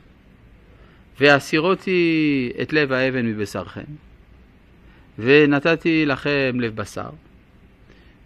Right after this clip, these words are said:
וזרקתי עליכם מים טהורים, וטהרתם מכל טומאותיכם, מכל גאוליכם אטהר אתכם, ואת רוחי אתן בקרבכם,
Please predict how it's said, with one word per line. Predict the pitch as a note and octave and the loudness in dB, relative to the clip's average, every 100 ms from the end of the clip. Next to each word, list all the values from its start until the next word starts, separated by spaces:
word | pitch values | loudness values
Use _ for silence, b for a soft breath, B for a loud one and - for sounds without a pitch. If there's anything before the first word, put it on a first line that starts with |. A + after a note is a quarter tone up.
| - | -2
וזרקתי | C3+ F3+ D3+ C#3 D3 E3 F#3 | 2 4 4 4 4 2 2
עליכם | E3 C3+ C3 D3+ D3+ C#3 B2+ | 2 0 -2 -4 -2 -2 -2
מים | G#2+ B2 D3+ C#3 | -2 -2 -2 -2
טהורים, | C3+ A2+ G2+ G2 C#3+ E3 - - - - - - | -4 -4 -4 -8 -12 -16 -20 -20 -20 -20 -12 -2
וטהרתם | D#3 C#3+ C#3+ C3+ F3 E3 D3+ B2+ | -2 2 0 0 0 2 0 -2
מכל | A#2+ D3 | -2 -2
טומאותיכם, | C3+ B2+ A#2 A2 A2 C3+ A#2+ G#2 | -2 -4 -6 -6 -6 -4 -4 -6
מכל | - C3 | -4 -4
גאוליכם | A#2+ A2+ A2 A2+ | -4 -6 -6 -8
אטהר | G#2+ G#2 G2 | -8 -8 -10
אתכם, | G#2 - G#2+ D#3+ - - - - - b b b b - | -12 -14 -14 -14 -20 -20 -20 -20 -20 b b b b -8
ואת | A#2+ D#3 D#3 | 4 4 6
רוחי | D#3 D3 G#3+ | -2 2 2
אתן | D#3 D#3+ C3 | 4 0 -2
בקרבכם, | A#2 - A2 G2 G#2 - D#3 B3 | -4 -6 -8 -8 -10 -4 -4 -4